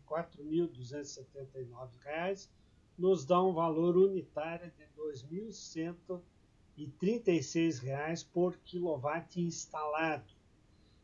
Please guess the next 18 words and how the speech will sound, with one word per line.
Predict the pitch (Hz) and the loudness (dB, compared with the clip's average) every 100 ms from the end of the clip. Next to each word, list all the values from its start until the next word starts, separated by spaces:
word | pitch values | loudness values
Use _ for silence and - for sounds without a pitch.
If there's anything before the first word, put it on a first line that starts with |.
| _ - | _ -2
Essa | 156 165 - 165 | 2 2 2 -2
gag | 123 156 165 156 131 | 2 4 4 4 -2
Melhorias | 131 147 156 156 156 170 208 233 226 - - _ _ _ _ _ _ 147 | -2 0 2 2 4 4 4 2 0 -6 -12 _ _ _ _ _ _ -2
é, | 147 151 151 151 143 135 | 2 4 6 4 0 -4
comparada | - 170 175 170 156 156 156 147 135 - | 4 4 4 2 2 2 2 0 -2 -6
com | 143 147 | -4 -2
a | 139 | -2
construção | 131 165 135 - 135 - 151 | -2 -2 -2 -6 -14 -8 -8
de | 143 139 | -6 -8
uma | 143 | -6
usina | 139 120 139 160 147 | -6 -6 -4 -2 -2
nova, | 135 143 147 139 117 | 0 4 4 2 -2
a | 123 135 | -6 -4
última | 156 156 - 139 | -4 -6 -12 -12
usina | 135 104 143 139 | -12 -10 -10 -6
é | 143 | -6
Belo | 143 147 139 123 | -4 -2 -2 -4
Monte | 123 160 202 214 - | 0 6 6 4 -12